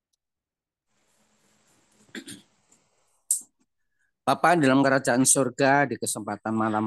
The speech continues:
hari ini, kami hamba-hambamu datang menghampiri tahta kemuliaanmu dan bersyukur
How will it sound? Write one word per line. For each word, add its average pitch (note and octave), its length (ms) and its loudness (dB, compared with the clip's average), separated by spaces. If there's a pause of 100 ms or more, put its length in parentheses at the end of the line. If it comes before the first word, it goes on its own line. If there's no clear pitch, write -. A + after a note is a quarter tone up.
hari G#2+ 240 -6
ini, C#3 560 2 (720)
kami B2 480 -2
hamba-hambamu G#2+ 800 -6
datang G2+ 320 -8
menghampiri G#2+ 720 -6
tahta G#2 480 -10
kemuliaanmu G#2+ 1040 0
dan G#2 240 -4
bersyukur F3 880 0